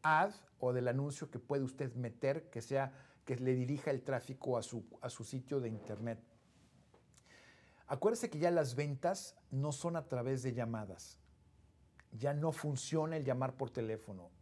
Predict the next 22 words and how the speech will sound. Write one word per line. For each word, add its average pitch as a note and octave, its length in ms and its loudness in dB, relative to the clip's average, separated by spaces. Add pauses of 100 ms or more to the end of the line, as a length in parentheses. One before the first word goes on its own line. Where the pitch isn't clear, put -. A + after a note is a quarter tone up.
Estamos D3+ 500 -2
todos C#3 320 2
hartos C#3+ 500 0
de C3+ 140 -4
que - 80 -4
le A#2+ 100 0
llamen C#3 280 0
por A#2+ 180 -4
teléfono B2 480 -4
para A2+ 160 0
ofrecerle A2+ 580 -4
productos G#2+ 540 -8
o G#2+ 60 -10
servicios. - 520 -16 (1040)
Creo D3+ 160 2
que G3 100 2
lo F3+ 60 4
importante C3 720 -2 (400)
es C3+ 360 -2 (180)
que - 80 -8
usted C3+ 180 -4
pueda, C3+ 640 2